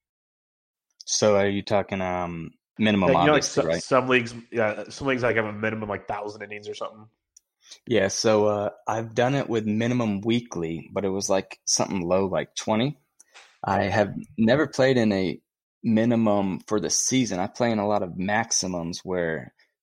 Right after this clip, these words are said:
Speaker 1: it prevents people from overstreaming, I guess.
Speaker 2: Mm-hmm.
Speaker 1: Um, but yeah, I've never, I've never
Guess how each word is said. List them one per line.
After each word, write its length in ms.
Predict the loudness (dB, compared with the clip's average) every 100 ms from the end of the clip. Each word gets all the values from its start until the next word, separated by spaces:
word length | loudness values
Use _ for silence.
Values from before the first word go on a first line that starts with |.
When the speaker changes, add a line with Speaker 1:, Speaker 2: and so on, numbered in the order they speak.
| _
Speaker 1:
it 120 | -8 -4
prevents 300 | -2 -2 -2
people 260 | -4 -4 -6
from 200 | -4 0
overstreaming, 720 | 0 0 -2 -2 0 2 2
I 80 | 0
guess. 420 | 0 0 0 -2 -4 _ _ _ _ _
Speaker 2:
Mm-hmm. 240 | -18 -14 -10 -6
Speaker 1:
Um, 340 | -6 -6 -8 -2
but 160 | 2
yeah, 160 | 4 2
I've 80 | 2
never, 320 | 2 2 2
I've 140 | 0 0
never 380 | 0 -2 -6